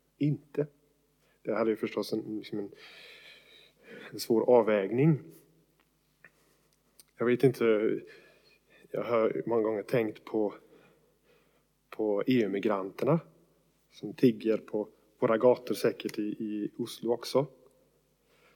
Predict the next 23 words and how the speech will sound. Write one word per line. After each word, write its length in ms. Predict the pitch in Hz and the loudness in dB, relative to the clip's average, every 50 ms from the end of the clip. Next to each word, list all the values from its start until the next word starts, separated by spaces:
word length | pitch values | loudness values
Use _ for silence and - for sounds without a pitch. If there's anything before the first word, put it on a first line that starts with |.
| _ _ _ _ _ - - - - - _ _ _ _ _ _ _ _ _ _ _ _ _ _ - | _ _ _ _ _ -10 -8 -6 -6 -8 _ _ _ _ _ _ _ _ _ _ _ _ _ _ -4
Det 80 | - | -2
är 40 | 113 | 0
en 60 | 120 | 0
svår 300 | 117 - - 131 123 113 | 0 2 4 4 4 4
sak 320 | 113 - - 123 107 - - | 4 4 4 4 4 2 -2
att 120 | 104 - | -6 -2
komma 260 | - - 135 110 98 | 2 2 2 2 2
som 160 | 95 - 120 | -2 -2 -4
präst 500 | - - - 135 147 - - - - - - - - - - - - - _ _ _ _ _ _ _ _ _ - - _ _ | -2 2 4 4 4 4 2 -6 -10 -12 -16 -18 -18 -18 -20 -20 -20 -20 _ _ _ _ _ _ _ _ _ -20 -20 _ _
och 140 | - 110 - | -10 -8 -4
se 300 | - - 123 113 107 92 - - - - - - _ _ _ _ _ | 0 2 4 4 4 2 -2 -8 -14 -18 -20 -20 _ _ _ _ _
och 140 | - - - - | -4 0 8 10
inte 480 | 170 185 147 113 110 - - 165 175 170 - - - - - - - - _ _ _ _ _ _ _ _ | 12 12 12 10 6 8 8 10 10 8 4 -8 -20 -20 -20 -20 -20 -20 _ _ _ _ _ _ _ _
lägga 420 | - 123 131 120 101 104 98 - - - - - _ _ - | 4 6 6 6 6 2 0 -2 -6 -16 -20 -20 _ _ -2
pengar 300 | - 123 110 98 101 101 | -2 0 0 0 -2 -4
i 40 | |
koppen. 460 | 110 - 113 - - - - 139 165 156 - - - _ _ _ _ _ _ _ _ _ _ _ _ _ _ _ _ _ _ _ _ _ _ _ _ _ _ _ _ _ _ _ _ _ _ _ _ _ _ _ _ _ _ _ _ _ _ _ _ _ _ _ _ _ _ _ _ _ _ - | -2 -2 -4 -4 -4 -2 2 2 2 2 0 -8 -20 _ _ _ _ _ _ _ _ _ _ _ _ _ _ _ _ _ _ _ _ _ _ _ _ _ _ _ _ _ _ _ _ _ _ _ _ _ _ _ _ _ _ _ _ _ _ _ _ _ _ _ _ _ _ _ _ _ _ -18
Som 220 | - - - 135 120 | -4 2 2 2 4
de 140 | 120 127 117 | 4 2 4
vill, 360 | 123 151 175 165 117 90 - | 6 6 6 4 2 -2 -2
som 180 | - - 127 | -2 0 2
de 160 | 117 120 123 - | 2 2 2 4
önskar. 560 | 151 151 123 110 - - - 123 131 156 | 4 4 4 2 -2 -2 2 4 4 4